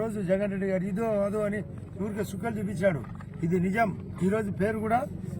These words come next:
రాయలసీమ స్టీల్ కార్పొరేషన్ with జేఎస్డబ్ల్యూ. జేఎస్డబ్ల్యూ అంటే కూడా జిందాల్ స్టీల్ వర్క్స్ లిమిటెడ్.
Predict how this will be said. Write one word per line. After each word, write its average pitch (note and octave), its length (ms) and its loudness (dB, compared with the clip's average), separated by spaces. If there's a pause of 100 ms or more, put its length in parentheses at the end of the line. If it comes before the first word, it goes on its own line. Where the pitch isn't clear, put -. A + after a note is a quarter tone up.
(220)
రాయలసీమ G#3 640 6 (560)
స్టీల్ A3+ 340 -4 (100)
కార్పొరేషన్ G3+ 600 6 (400)
with A3 180 -2 (140)
జేఎస్డబ్ల్యూ. F3 500 2 (580)
జేఎస్డబ్ల్యూ A3+ 460 4
అంటే A3 180 2
కూడా A3+ 120 2 (600)
జిందాల్ G#3+ 400 6 (340)
స్టీల్ A3 380 -2
వర్క్స్ F#3+ 260 4
లిమిటెడ్. D3 320 0